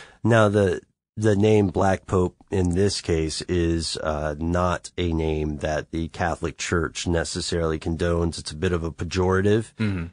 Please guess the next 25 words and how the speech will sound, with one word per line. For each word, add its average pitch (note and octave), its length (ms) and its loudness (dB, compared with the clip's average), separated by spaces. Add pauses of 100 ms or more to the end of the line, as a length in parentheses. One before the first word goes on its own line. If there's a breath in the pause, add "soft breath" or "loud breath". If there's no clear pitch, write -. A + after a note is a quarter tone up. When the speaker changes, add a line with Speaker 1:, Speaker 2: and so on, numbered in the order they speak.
(120)
Speaker 1:
It's - 280 -4
not F#2 240 2
exactly F2+ 480 -2
compliment. A2 680 0 (360 loud breath)
Um, E2+ 420 0 (260)
it F#2 140 -2
started A#2 460 2
out F2+ 220 4
as D#2 140 -6
a D#2 60 -4
nickname D#2+ 640 0
that D2 160 -4
came F2 240 0
from D#2 280 -2
the, D2 340 -4
the D#2+ 140 -4
plain F#2 420 0
black E2+ 400 0
robes F#2 560 0 (360 loud breath)
that F2+ 400 2 (500)
the F#2 300 2
Jesuit F#2+ 420 0
order F#2 380 2
would F2 240 -2
wear, G#2+ 360 4